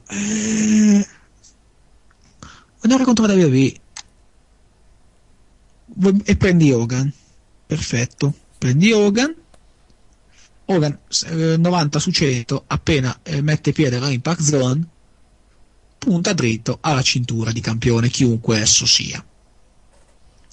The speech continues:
E novantanove su cento quella cintura se la prende,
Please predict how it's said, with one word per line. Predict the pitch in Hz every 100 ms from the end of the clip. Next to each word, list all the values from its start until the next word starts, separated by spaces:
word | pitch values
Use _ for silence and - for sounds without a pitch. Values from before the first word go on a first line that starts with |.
| - _ _ _ _
E | 202
novantanove | 190 185 170 156 165 165 131
su | 165
cento | 220 - 110 113
quella | 156 220
cintura | 107 139 127 117
se | -
la | 120
prende, | - 117 117 123 127